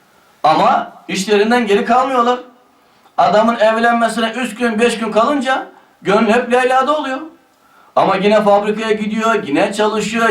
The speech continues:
yine işlerini yapıyor, yine kesim yapıyor, yine marangozluğunu yapıyor, yine insanlarla konuşuyor, konuşurken şaşırmıyor.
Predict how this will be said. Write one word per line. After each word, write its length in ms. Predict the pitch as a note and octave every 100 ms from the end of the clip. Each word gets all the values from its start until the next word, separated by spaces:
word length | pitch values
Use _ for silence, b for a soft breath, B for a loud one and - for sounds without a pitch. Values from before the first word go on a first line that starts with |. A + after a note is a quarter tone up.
| G3
yine 280 | D3+ G3 G3
işlerini 460 | F#3 G#3+ A3+ A3+
yapıyor, 480 | A3+ A3 A#3 A3+ F#3
yine 180 | F3 G#3
kesim 400 | A3 G3+ A#3 A#3
yapıyor, 540 | A3 A3 A#3+ A#3+ A#3+ - B B B
yine 180 | - A3+
marangozluğunu 760 | A#3 A3+ A#3 A3+ A#3 G#3 A#3 A#3+
yapıyor, 380 | A3+ A3+ G#3+
yine 140 | F#3 A3
insanlarla 640 | A#3 A#3 A#3 A#3 A#3+ A#3+
konuşuyor, 500 | A3+ A#3 - A#3+ G#3
konuşurken 460 | F3 G3 G#3 A#3 A3+
şaşırmıyor. 680 | G#3+ G#3 A#3+ A#3+ A#3 A3+